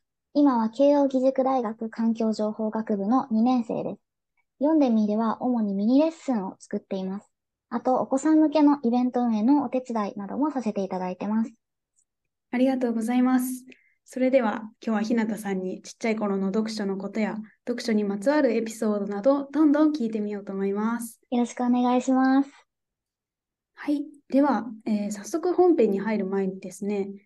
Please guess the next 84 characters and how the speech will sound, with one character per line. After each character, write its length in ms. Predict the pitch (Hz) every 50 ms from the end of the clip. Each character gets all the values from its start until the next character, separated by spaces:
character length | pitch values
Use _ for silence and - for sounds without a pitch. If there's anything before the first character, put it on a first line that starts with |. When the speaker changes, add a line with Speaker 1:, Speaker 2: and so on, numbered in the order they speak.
| _ _
Speaker 2:
日 120 | _ - 330
向 200 | 359 349 - 262
さ 140 | - 214 196
ん 40 |
と 80 | - 202
一 60 | 180
緒 160 | - - 214
に 300 | 202 220 233 220 - - -
以 160 | - 302 311
前 200 | 330 349 320 269
の 480 | 220 208 202 202 208 247 285 311 - -
味 80 | 262 233
方 260 | 240 240 226 - 240
ラ 120 | 240 247 247
ジ 120 | 240 233
オ 100 | 220 202
に 120 | 196 190
お 60 | 190 196
寄 100 | 214 214
せ 140 | 220 240
い 80 | 240 233
た 100 | 247 240
だ 100 | 233 240
い 120 | 233 226
た 120 | 226 220 208
お 80 | 214
便 280 | 214 214 320 349 339 269
り 120 | 214 196
を 200 | 180 185 - - - _ _ _ _ _
見 140 | 220 214
て 80 | 214 202
い 40 | 196
き 120 | 214 208
た 100 | 247 254
い 80 | 262 262
と 80 | 233
思 160 | 202 190 185 185
い 60 | 180
ま 240 | 185 190 202 208 196
す。 160 | 202 208 330
Speaker 1:
お、 80 | - - _ _ _
何 220 | - 262 285 302 285
で 100 | 240 226
し 80 | - 220
ょ 240 | 202 180 - - _
う？ 20 | _ _ _ _ _ _ _ _ _
Speaker 2:
は 180 | - - 247 254
い。 160 | 240 214 254 - - -
え 20 | -
っ 20 |
と、 100 | - 226
こ 100 | 226 -
ち 160 | 247 - 302 302
ら 240 | 320 311 302 294
第 260 | - 302 339 339 294 220
六 260 | 208 196 - - 226
十 160 | 214 226 233
五 120 | 226 233 226
回 220 | 247 269 262 233
の 300 | 214 247 294 - - - - _ _ _ _ _
読 140 | - 285 330
ん 60 | 311
で 80 | 277 233
み 200 | 220 214 202 202
ー 60 | 202
メ 120 | 202 208
ン-、 140 | 202 208 208 202 - 214
読 140 | 220 240
ん 40 | 254
で 80 | 269 285
み 160 | 277 285 285
ー 40 | 277
メ 100 | 277 285
ン 80 | 269 220
バ 120 | 214 190
ー 20 | 185
の 100 | 180 175
読 240 | - 208 208 -
書 120 | - 302 311
年 160 | 320 349 311
表 200 | - 208 185 180
第 180 | 202 247 254 220
一 160 | - - -
回、 300 | - - 190 180 -